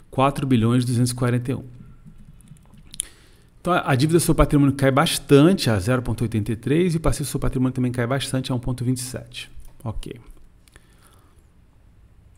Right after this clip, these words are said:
Vejamos a liquidez corrente agora, ou seja, dividimos o ativo circulante, nesse caso dois bilhões oitocentos e quatro milhões,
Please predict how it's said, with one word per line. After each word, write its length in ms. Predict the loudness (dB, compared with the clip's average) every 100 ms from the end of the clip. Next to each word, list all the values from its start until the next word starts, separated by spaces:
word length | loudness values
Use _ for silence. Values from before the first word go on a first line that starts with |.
| -20 -20 _ _ _ _ _ -20 -10 -6 -6 0
Vejamos 320 | 2 4 4
a 40 |
liquidez 340 | 2 4 4 4
corrente 560 | 4 4 6 4 2
agora, 320 | 0 0 0
ou 60 | -2
seja, 520 | -2 0 0 -2 -6 -10 -16 -20 -20 -20 -20 -20 -20 -20 -20 -20 -20 -20 -20 -12
dividimos 500 | -2 0 2 4 4
o 60 | 4
ativo 240 | 2 0
circulante, 800 | 0 2 4 4 2 0 -2 -10 -10 -8
nesse 360 | -2 -2 -2 -2
caso 240 | -2 0
dois 200 | 0 0
bilhões 440 | 0 0 0 0
oitocentos 360 | -4 -6 -6 -8
e 60 | -8
quatro 380 | -8 -6 -4
milhões, 1080 | -2 0 0 0 0 0 -2 -2 -6 -10 -12